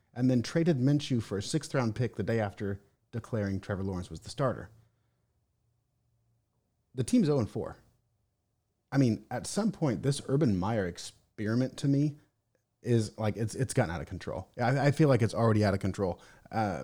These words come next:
and maybe that's crazy, but the, the advantage that Urban Meyer has is that he's a newly hired head coach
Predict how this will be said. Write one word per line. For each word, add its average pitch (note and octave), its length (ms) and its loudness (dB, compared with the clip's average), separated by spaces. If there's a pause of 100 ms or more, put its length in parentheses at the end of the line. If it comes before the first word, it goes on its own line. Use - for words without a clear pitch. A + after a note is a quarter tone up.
(120)
and A2+ 160 0
maybe C#3 160 4
that's A#2+ 220 2
crazy, G2+ 380 0
but - 340 -4 (2750)
the, D3 120 4
the B2+ 180 6
advantage D3 640 4 (120)
that B2 240 0
Urban C3 260 6
Meyer A#2+ 240 4
has A2 320 0
is G#2+ 140 -6
that G2+ 100 -4
he's G#2 240 -2
a G#2 60 0
newly A2+ 360 4
hired G2 380 0
head F2 200 -4
coach - 360 -2